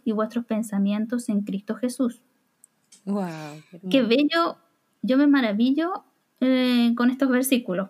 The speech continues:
Speaker 1: porque realmente los encuentro <laughs> muy, muy, muy hermosos.
Speaker 2: Guau, sí.
Speaker 1: Eh, que es una paz que sobrepasa so-, todo, todo, todo entendimiento. Eh, es una paz tan grande que solo Dios la puede dar.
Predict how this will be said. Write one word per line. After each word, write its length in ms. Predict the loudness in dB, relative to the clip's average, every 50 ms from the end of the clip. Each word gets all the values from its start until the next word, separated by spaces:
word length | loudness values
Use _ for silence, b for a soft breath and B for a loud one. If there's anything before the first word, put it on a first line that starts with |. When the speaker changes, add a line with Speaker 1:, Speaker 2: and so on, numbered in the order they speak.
| _
Speaker 1:
porque 220 | -12 -12 -10 -6 -2
realmente 360 | 0 2 2 2 2 2 0
los 100 | 2 2
encuentro 360 | 2 2 4 4 4 6 6
<laughs> 20 | 6
muy, 420 | 6 4 4 4 2 2 2 -2 -6 -4
muy, 300 | 0 2 4 4 4 4
muy 180 | 4 4 4 4
hermosos. 460 | 4 2 2 2 0 -2 -6 -12 -16 -16 B B B -18 -18 B _ _
Speaker 2:
Guau, 360 | -4 -2 -2 0 0 -2 -2
sí. 380 | -2 -2 -2 2 2 4 4 4
Speaker 1:
Eh, 280 | 2 0 -4 -6 -6 -10 -16 -20 _ _ _ _ _ _ _ _ _ _
que 80 | 0 2
es 60 | 4 6
una 340 | 6 6 6 6 4 2
paz 180 | 2 2 2 2 0 -2 -6 -10 -14 -4
que 100 | -2 -2
sobrepasa 680 | 2 4 4 4 4 4 2 0 0 0 0 -2 -2 -4
so-, 400 | -8 -6 -2 0 0 0 0 -2
todo, 560 | -6 -8 _ -2 -2 0 0 0 0 -2 -2 -4 -4 _
todo, 240 | -2 0 0 0 0
todo 240 | 0 0 0 0 -2
entendimiento. 760 | -2 -4 -4 -4 -4 -4 -4 -4 -2 -2 -2 -2 -4 -8 -10 -16 _ _ _ _ _ _ -6
Eh, 320 | -4 -2 0 0 0 -2 b b b b -8
es 140 | -4 0 2
una 200 | 2 4 4 4
paz 160 | 2 2 2
tan 140 | 2 4 4
grande 280 | 4 4 4 4 4 2
que 80 | 2
solo 280 | 0 0 -2 0 0 2
Dios 200 | 2 0 0 0
la 140 | -2 -2 -2
puede 220 | 0 0 0 2 2
dar. 260 | 0 0 -2 -4